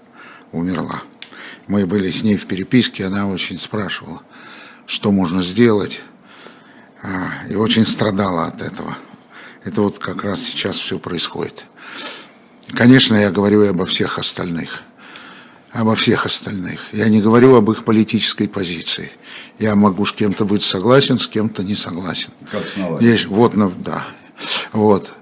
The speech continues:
Speaker 1: Но щас речь не об этом. Речь о том, что это является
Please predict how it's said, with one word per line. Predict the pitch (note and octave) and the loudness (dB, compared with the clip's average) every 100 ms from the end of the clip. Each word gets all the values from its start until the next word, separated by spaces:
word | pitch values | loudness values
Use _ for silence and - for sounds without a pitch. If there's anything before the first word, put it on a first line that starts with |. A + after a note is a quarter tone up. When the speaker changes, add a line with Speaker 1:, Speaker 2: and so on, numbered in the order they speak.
| - - | -20 -2
Speaker 1:
Но | G#2 A2+ G#2 G2+ | 4 6 6 4
щас | - A#2 - | 4 4 4
речь | A2+ A2+ A#2 | 2 2 2
не | A2+ | 2
об | F#2+ | 2
этом. | - - - - _ - - - - - | -4 -16 -20 -20 _ -20 -20 -20 -18 -4
Речь | G#2+ G#2 | 0 2
о | G#2+ | 2
том, | A#2 G#2 | 4 2
что | - - G2+ F#2 - _ - - - _ - - - | 0 -6 -6 -8 -16 _ -20 -20 -20 _ -20 -12 2
это | C3 A2 A2 | 6 6 6
является | G#2 A2 G2 F#2 - F#2+ F2+ E2+ | 4 2 0 -2 -4 -4 -6 -6